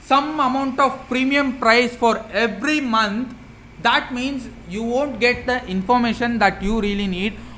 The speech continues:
or you won't get the information that you are getting today for free. So this is the right time. You can get tons of skills. Go out there, learn. Even I'm learning many things in YouTube. Even I'm learning many things on online.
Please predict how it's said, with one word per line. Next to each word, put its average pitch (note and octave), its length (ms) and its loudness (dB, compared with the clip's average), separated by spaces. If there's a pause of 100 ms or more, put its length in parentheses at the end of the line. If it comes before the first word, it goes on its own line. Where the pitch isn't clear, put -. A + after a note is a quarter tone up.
or A#3+ 240 6
you A3 180 -2
won't C#4+ 320 -2
get C#4 200 -2
the C4+ 120 2
information C4+ 720 -6
that A#3 260 -2
you B3 200 -6
are A#3 360 4
getting B3+ 400 -2
today A#3+ 280 0
for B3+ 160 -4 (120)
free. B3+ 340 -4 (540)
So B3+ 240 2 (120)
this D4 400 4
is A#3+ 120 -8
the C#4 120 4
right B3+ 500 2
time. B3 280 0
You G3 120 -4
can A#3+ 380 -4
get C4 320 -2
tons D4+ 280 2
of D4+ 200 6
skills. C#4 460 -6 (380)
Go C#4 80 2
out D4 380 4
there, C4+ 180 0
learn. A#3 540 0
Even A3+ 320 -4
I'm C4+ 280 2
learning B3 380 0
many A3 200 -2
things A3+ 360 -2
in G#3 180 -2
YouTube. G3+ 440 -2
Even F#3+ 240 -6
I'm F#3 240 -6
learning F#3+ 440 -10
many A3 260 -4 (120)
things A3 300 -4
on F#3 340 -6 (380)
online. G#3+ 560 0